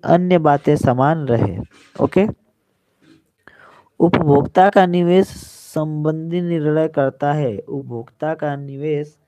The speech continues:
संबंधी निर्णय करता है। चार ऑप्शन है, आय पर, व्यय पर, क तथा ख, आय तथा व्यय दोनों पर, ब्याज की बाजार दर पर। ओके डियर,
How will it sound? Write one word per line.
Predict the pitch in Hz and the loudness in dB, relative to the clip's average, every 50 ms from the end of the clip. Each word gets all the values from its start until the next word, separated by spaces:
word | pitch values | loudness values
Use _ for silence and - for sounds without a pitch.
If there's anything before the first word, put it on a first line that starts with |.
| _ _ _ _ _ _ _ _ _ _ | _ _ _ _ _ _ _ _ _ _
संबंधी | - - - 151 147 151 151 147 151 151 151 151 151 156 185 196 196 | -18 -6 -4 -2 -2 -2 0 0 -2 -2 -2 -4 -4 -4 -2 -2 -2
निर्णय | 185 175 160 147 143 143 143 139 | -4 -4 -4 -2 0 0 0 0
करता | 135 - 131 123 120 - 131 135 | 0 -2 -4 -4 -4 -2 -2 -2
है। | 131 131 120 107 | -2 -2 -4 -6
चार | 113 - - 147 151 156 | -6 -4 -2 -2 0 0
ऑप्शन | 156 156 151 170 160 | 0 -2 -4 -6 -8
है, | 165 151 | -8 -8
आय | - 90 113 139 139 143 147 | -8 -6 -2 0 0 0 -2
पर, | 151 - 151 151 151 | -2 -2 -2 -2 -2
व्यय | 143 143 131 135 143 139 | -2 -2 -2 -2 -2 -4
पर, | 147 - 143 147 151 160 160 _ _ _ _ _ _ _ _ - | -4 -6 -6 -6 -6 -8 -12 _ _ _ _ _ _ _ _ -6
क | - 139 | -6 -4
तथा | 139 - 139 - - 143 135 | -4 -6 -8 -6 -6 -6 -6
ख, | 131 - 156 | -6 -4 -4
आय | 139 131 82 101 123 131 135 | -4 -4 -2 -2 -2 -2 -2
तथा | 135 139 135 - | -4 -6 -10 -8
व्यय | 143 135 127 123 | -6 -4 -4 -4
दोनों | 123 127 127 131 143 151 151 | -4 -6 -8 -8 -8 -8 -8
पर, | 156 151 143 | -6 -8 -8
ब्याज | 139 127 123 120 123 123 123 | -6 -6 -4 -4 -4 -6 -8
की | - _ - 143 160 190 202 _ _ _ _ _ _ _ _ _ _ _ - | -12 _ -12 -12 -10 -10 -12 _ _ _ _ _ _ _ _ _ _ _ -18
बाजार | 131 127 139 135 131 131 131 131 127 123 113 | -16 -8 -4 -2 -2 0 0 0 0 0 0
दर | 107 107 104 - | -2 -4 -4 -4
पर। | - _ - 87 87 - | -8 _ -12 -12 -12 -10
ओके | - 254 139 - 185 190 | -10 -10 -4 -2 -2 0
डियर, | 185 165 123 104 | 2 2 2 0